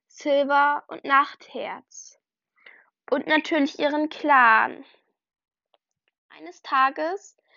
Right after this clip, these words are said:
drangen Füchse ins Lager ein. Nelkensterns beste Freundin starb.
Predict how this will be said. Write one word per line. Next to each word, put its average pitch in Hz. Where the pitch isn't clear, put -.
drangen 302
Füchse -
ins -
Lager 247
ein. 254
Nelkensterns 320
beste 311
Freundin 269
starb. 240